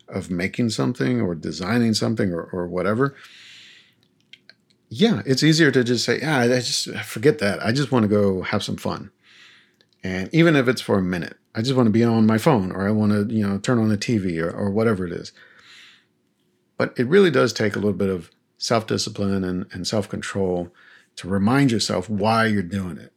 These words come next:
And so that, that was a big lesson for me is, is, and as a personal lesson, I didn't really learn it in a workplace. You know, I've always been pretty good about that. Like, when I'm in works, in,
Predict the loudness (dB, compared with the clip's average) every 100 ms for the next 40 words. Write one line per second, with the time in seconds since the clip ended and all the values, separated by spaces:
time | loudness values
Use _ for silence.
0 | _ _ _ _ _ _ _ _ -4 0
1 | 0 2 2 2 2 2 0 -2 0 4
2 | 4 4 4 4 0 0 -4 -4 -2 -2
3 | -4 -8 -10 -4 -4 -4 -4 -2 -2 -2
4 | -2 2 2 2 -2 -2 -2 0 4 4
5 | 6 4 4 4 4 4 2 -2 _ -20
6 | _ _ _ _ -2 0 2 0 -2 -8
7 | -4 -4 -4 0 2 2 -2 -8 -14 _
8 | _ _ _ _ _ -2 2 6 6 6
9 | 4 2 2 0 0 2 6 6 6 4
10 | 2 0 0 0 -4 -6 -2 2 2 2
11 | 2 4 4 4 -2 -8 -8 -2 0